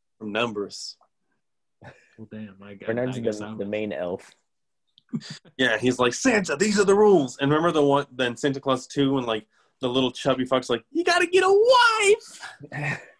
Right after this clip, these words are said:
Speaker 2: You, you need a wife. You need a Missus Claus. Melon's like,
Speaker 1: You need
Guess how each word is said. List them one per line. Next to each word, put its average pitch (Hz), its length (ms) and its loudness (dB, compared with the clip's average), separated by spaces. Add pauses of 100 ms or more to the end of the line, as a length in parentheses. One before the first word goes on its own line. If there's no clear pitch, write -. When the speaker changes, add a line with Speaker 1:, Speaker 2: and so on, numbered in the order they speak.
(520)
Speaker 2:
You, 269 220 0
you 302 220 -6
need 311 160 0
a 269 60 -2
wife. 269 380 -2
You 226 120 -6
need 277 120 -6
a 214 120 -4
Missus 226 320 -6
Claus. 175 500 -2
Melon's 131 320 -6
like, 113 160 -8
Speaker 1:
You 151 60 -6
need 160 100 -4